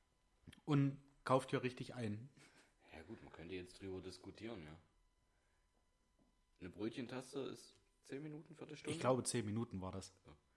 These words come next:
Speaker 2: Das heißt, nach zehn Minuten müsste derjenige, sofern er sich an die S T V Z O hält,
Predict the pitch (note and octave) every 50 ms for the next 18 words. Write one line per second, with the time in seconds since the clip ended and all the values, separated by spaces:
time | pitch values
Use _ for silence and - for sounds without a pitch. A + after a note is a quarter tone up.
0 | _ _ - - - _ _ _ - - - F#2+ A2 A2 - F#2 - - - A#2
1 | C3 C3 B2+ C3+ C3 B2 A2+ A2 G#2+ A#2 C3 D3+ - - - - F3+ F3 B2+ G#2+
2 | G2 G2 F#2+ G#2+ B2 C3+ D#3+ D#3 F#3 E3 C#3+ A2+ G2+ - - G#2 A#2 C3+ - -
3 | A2 G#2 A2 A2 - - G#2 G#2+ G#2 G#2+ G#2 G#2 G2+ - - - _ _ _ _
4 | _ _ _ _ _ - A2+ A#2 - - - A2 - - A2 G#2 G#2 - A2+ G2
5 | - - - - G2 A#2 B2+ B2 - - - - - - F2 G2+ A2+ B2+ E3+ A3
6 | - -